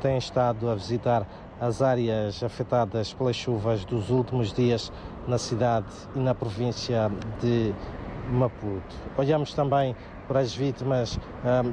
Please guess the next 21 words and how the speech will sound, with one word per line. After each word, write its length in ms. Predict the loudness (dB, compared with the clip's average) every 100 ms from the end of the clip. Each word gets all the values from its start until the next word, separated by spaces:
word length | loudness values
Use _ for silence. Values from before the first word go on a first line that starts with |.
| 0
das 300 | 2 2 0
enxurradas 720 | -4 -4 0 2 2 0 -2
que 80 | -2
afetaram 440 | -2 0 0 2
na 120 | 0 -2
semana 280 | -2 -2
passada 640 | 0 -2 0 0 0 -2 -6 -10 -14 -2
a 80 | -2
cidade 480 | 0 0 2 2 -2
e 40 |
província 800 | -4 -2 0 0 0 2 2 2 -2 -2
de 240 | 2 2 2
Maputo, 540 | 0 0 2 0 0 0
que 80 |
não 240 | 2 2 0
devem 580 | 2 2 2 0 -4 -4 -10 -16 -16
ser 240 | -6 -2 0
esquecidas. 840 | 0 -4 -2 0 0 2 2 0 0
O 120 | 2
apelo 520 | 2 4 2 2 0 -6 -12 -12 0
é 300 | 4 4